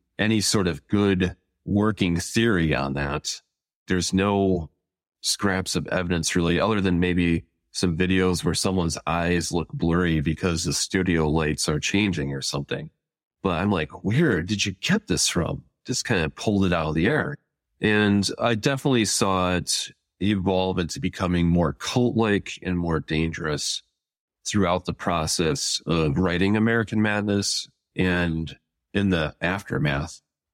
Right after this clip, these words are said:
after the book got published too. So I really got introduced to this world in two thousand ten when I met Richard McCaslin for the first time. He had contacted me and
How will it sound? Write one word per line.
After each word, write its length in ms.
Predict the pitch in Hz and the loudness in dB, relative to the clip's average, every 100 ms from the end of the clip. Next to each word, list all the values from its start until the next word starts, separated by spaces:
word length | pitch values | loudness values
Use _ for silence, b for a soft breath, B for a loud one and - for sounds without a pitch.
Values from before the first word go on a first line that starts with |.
| - | -6
after 300 | 80 82 - | -6 -4 -4
the 60 | |
book 180 | - 147 | -2 -2
got 180 | 73 67 | -4 -4
published 380 | - 73 - - | -2 -2 -2 -2
too. 240 | 107 85 - _ _ _ _ _ | -2 -4 -12 _ _ _ _ _
So 440 | - 123 110 104 | -2 2 2 2
I 120 | 101 104 | 2 0
really 300 | 101 117 113 | 2 2 2
got 220 | 104 85 | 0 2
introduced 440 | 104 95 95 - | 2 2 2 2
to 60 | 95 | 0
this 160 | 85 | 0
world 280 | 95 92 85 | 2 2 2
in 140 | 85 82 | 0 -2
two 220 | - - | -4 -2
thousand 560 | 95 92 85 85 82 80 _ | -2 -2 -2 -4 -8 -12 _
ten 520 | - - 90 85 80 - _ _ _ _ _ | -8 -4 -2 -2 -4 -8 _ _ _ _ _
when 140 | - 90 | -4 -2
I 100 | 85 | 0
met 300 | 85 85 - - | 0 -2 -4 -4
Richard 380 | 90 - 90 | -4 -2 -2
McCaslin 760 | 73 - 82 78 - 85 80 82 - _ _ - | -2 -2 -2 -2 -2 -2 -2 -4 -12 _ _ -4
for 100 | 87 | -4
the 80 | |
first 280 | 87 85 - | -2 -4 -2
time. 380 | 113 107 101 92 | -2 -2 -2 -2
He 100 | 92 | -4
had 120 | 85 | -6
contacted 640 | - 92 87 87 80 - - | -4 -4 -2 -6 -8 -12 -16
me 220 | 82 82 _ _ _ _ - | -18 -20 _ _ _ _ -2
and 420 | 90 90 80 | 0 0 -2